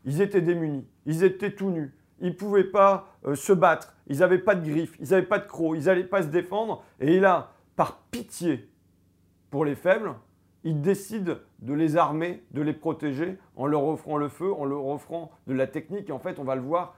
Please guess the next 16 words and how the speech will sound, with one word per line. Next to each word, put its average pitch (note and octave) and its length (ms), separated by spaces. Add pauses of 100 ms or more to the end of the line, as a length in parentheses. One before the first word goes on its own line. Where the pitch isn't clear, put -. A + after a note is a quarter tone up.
(140)
en C3 100
leur C#3+ 140
offrant D3+ 340
de C#3 80
l'intelligence C3 720
et B2 60
de A2 100
la A2 120
connaissance. - 680 (360)
Il, F#3 320
il, D#3+ 180 (140)
il D#3 100
fait - 220
ça A3+ 360 (160)
par - 280
pitié. C#3+ 500